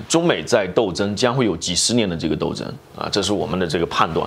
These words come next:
几十年的斗争，你要做一个很好的布局。而过去几十年，美国一直以来是偏右的，就是也许是有这个，呃，民主党上台，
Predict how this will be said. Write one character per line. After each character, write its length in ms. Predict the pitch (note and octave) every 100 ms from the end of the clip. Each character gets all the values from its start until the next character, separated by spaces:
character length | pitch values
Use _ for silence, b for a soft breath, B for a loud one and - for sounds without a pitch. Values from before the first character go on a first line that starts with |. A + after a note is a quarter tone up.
| -
几 140 | - A#2+
十 140 | E3+
年 120 | G3+
的 80 | F3
斗 160 | D#3+ C#3
争， 220 | C3+ A#2+
你 60 |
要 120 | G2+ B2
做 240 | C3 A#2+
一 40 |
个 100 | G#2+
很 180 | G2+ F#2
好 140 | A2+ -
的 60 |
布 160 | D#2+ F#2+
局。 160 | -
而 120 | - C3+
过 220 | - G3+
去 160 | -
几 180 | B2 F#2+
十 120 | F#2
年， 140 | G#2+ G#2
美 200 | G2+ F2
国 160 | G#2
一 100 | C3+
直 160 | D3 G2+
以 60 | F#2
来 160 | E2
是 80 | F2
偏 300 | E2+ A2+ G#2+
右 120 | A#2+ -
的， 60 | - - B B B B B
就 100 | E3
是 80 | C#3+
也 160 | F#3
许 160 | A#3 C3+
是 140 | E3
有 260 | D3 G#2+ F#2+ G2 -
这 120 | C#3
个， 260 | B2 G#2+ - B B B
呃， 180 | - G2+
民 160 | G#2+ C3
主 80 |
党 180 | C3+ F#2+ -
上 180 | - G#2+
台， 260 | F#2 E2+